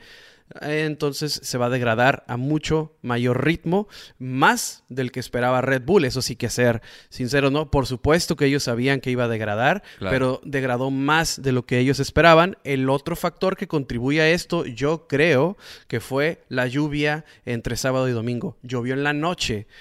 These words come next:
Speaker 1: entonces
Speaker 2: Mm.
Speaker 1: quitó mucho caucho de la pista, en-, eh, y esto ocasionó que afectara principalmente al Red Bull. Acordémonos, el Red Bull es más pesado que el Ferrari, eh, entonces esto,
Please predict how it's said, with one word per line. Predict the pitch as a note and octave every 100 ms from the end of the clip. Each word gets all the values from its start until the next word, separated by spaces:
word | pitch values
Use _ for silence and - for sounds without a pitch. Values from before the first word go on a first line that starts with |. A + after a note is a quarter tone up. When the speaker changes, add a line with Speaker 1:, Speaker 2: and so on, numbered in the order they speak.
| -
Speaker 1:
entonces | A2+ G#2+ C#3+ D3 D#3
Speaker 2:
Mm. |
Speaker 1:
quitó | C#3+ - D3
mucho | C#3+ D3+ F#3+ G3+ E3+ D3
caucho | E3 F3 E3 - C3+ C#3+
de | C#3+
la | A2+ -
pista, | F#3+ F3 - D3+ F#3+ - - -
en-, | A#2+ B2 B2 A#2
eh, | C#3+ B2+ B2+ B2+
y | C3 C3+
esto | C#3 - D#3 D#3
ocasionó | C#3+ B2 B2+ - B2+ B2+ C#3+ D#3+ D#3+ - - _ _
que | - B2+
afectara | B2 - B2+ _ C#3 C#3+ C#3+
principalmente | C#3 B2 - A#2 C3+ C3+ C#3+ C#3 C#3 D3 -
al | - A2 G#2+
Red | A#2 C3 A#2+
Bull. | B2 B2+ G2+
Acordémonos, | A#2 - A#2 C3 C#3+ D3 D3 -
el | A#2
Red | A2+ C3
Bull | B2 C#3 -
es | -
más | A#2+ C3+ -
pesado | G#2+ - C#3 C3+
que | D3
el |
Ferrari, | C#3 C#3+ C#3+ D3 E3 - - - -
eh, | A#2+ A#2+ B2
entonces | B2 A2 B2+ C3 C#3 C#3+ - - - -
esto, | C3 C#3+ - D3+